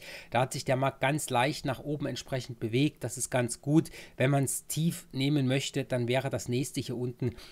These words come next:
das Zwischentief, äh, um die Marke von dreitausendneunhunderteinundsiebzig und das Ganze kommt halt aus dem Trendverlauf auch raus und das skizziere ich jetzt auch noch mal kurz an, ähm, damit das jeder relativ leicht auch sehen kann. Das heißt, hier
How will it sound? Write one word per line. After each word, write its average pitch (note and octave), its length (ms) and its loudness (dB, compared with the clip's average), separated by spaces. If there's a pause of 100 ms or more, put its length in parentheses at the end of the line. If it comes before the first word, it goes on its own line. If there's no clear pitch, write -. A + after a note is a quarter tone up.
(140)
das A#2+ 180 -4
Zwischentief, C3+ 760 -4
äh, B2+ 260 -6
um C3+ 140 -4
die B2+ 100 0
Marke A#2 320 0
von B2+ 300 2 (240)
dreitausendneunhunderteinundsiebzig A#2 2000 -2
und A#2 60 -4
das A#2 200 -4
Ganze B2 320 -2
kommt D3+ 400 -2
halt - 180 -4
aus B2 220 -4
dem A2+ 180 0
Trendverlauf B2 720 0
auch - 300 -4
raus D3+ 380 4
und A2+ 140 -6
das - 260 -6
skizziere D3 480 2
ich - 100 0
jetzt C#3 200 -4
auch - 160 -8
noch C3 140 -2
mal B2+ 120 0
kurz - 300 -6
an, C#3+ 280 2 (400)
ähm, B2+ 220 -2
damit B2+ 260 0
das B2 120 -2
jeder C3 320 0
relativ C3+ 440 0
leicht A#2 400 2
auch B2 160 -4
sehen B2+ 320 0
kann. B2+ 180 -4
Das A#2 160 -8
heißt, A#2 240 -2
hier C#3+ 340 4